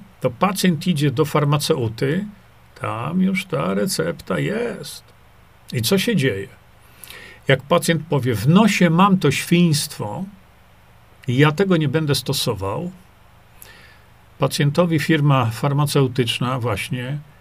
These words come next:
e, firma ubezpieczeniowa nie zwróci za wizytę u lekarza. Więc pacjent kupuje te statyny, wyrzuca do śmietnika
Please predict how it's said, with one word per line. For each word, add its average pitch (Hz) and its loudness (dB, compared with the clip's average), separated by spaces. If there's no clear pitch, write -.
e, 135 6
firma 147 6
ubezpieczeniowa 135 0
nie 139 2
zwróci 113 -2
za 156 0
wizytę 262 0
u 196 0
lekarza. 113 -6
Więc 143 2
pacjent 120 -4
kupuje 214 4
te 143 0
statyny, 120 -2
wyrzuca 156 2
do 127 4
śmietnika 151 0